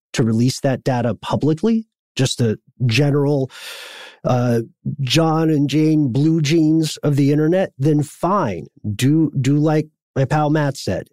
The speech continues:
and send it to expert researchers, right? Send it, send it out in such a way that it can be used, uh, and that it can be used in a preventative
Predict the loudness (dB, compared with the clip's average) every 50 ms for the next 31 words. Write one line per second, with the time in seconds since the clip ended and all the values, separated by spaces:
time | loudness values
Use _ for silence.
0 | _ _ 0 2 2 2 0 -2 -2 -2 0 0 2 2 0 -2 -4 -4 -8 -4
1 | 0 0 2 2 2 2 0 -2 -4 _ _ _ _ _ -2 -2 -2 -2 -6 -4
2 | -2 -2 -2 -2 -2 0 0 0 0 -2 -2 -4 -4 -4 -6 -10 -12 -12 -10 -10
3 | -10 -10 -10 _ _ _ -2 0 0 0 -2 -2 -6 -10 -8 -4 0 0 2 2
4 | 2 0 -2 -4 _ _ _ _ _ -20 -20 _ _ -10 -4 0 0 2 2 2
5 | 0 -2 -4 -4 -2 -2 0 0 -2 -4 -8 -18 _ _ _ 0 2 2 2 0
6 | 0 -2 -2 -2 -2 -2 -2 -2 0 0 0 0 0 0 0 -2 -2 -4 -4 -2
7 | 0 0 0 0 -2 0 0 0 0 -2 -2 -2 0 0 0 0 0 0 0 0
8 | 0 -2 -2 0 0 2 2 2 0 -4 -8 -12 -10 -10 -10 -10 -12 -20 _ _
9 | _ _ _ _ _ _ _ -2 0 2 2 2 2 0 0 0 0 2 2 2
10 | 2 0 0 0 0 -2 -2 0 -2 -2 -2 0 0 2 2 2 2 2 2 2
11 | 2 0 -2 -4 -10 -12 -10 -8 -8 -2 0 2 2 2 2 0 0 -2 0 0
12 | 2 2 2 2 2 0 -2 -4 -6 -8 -12 -16 _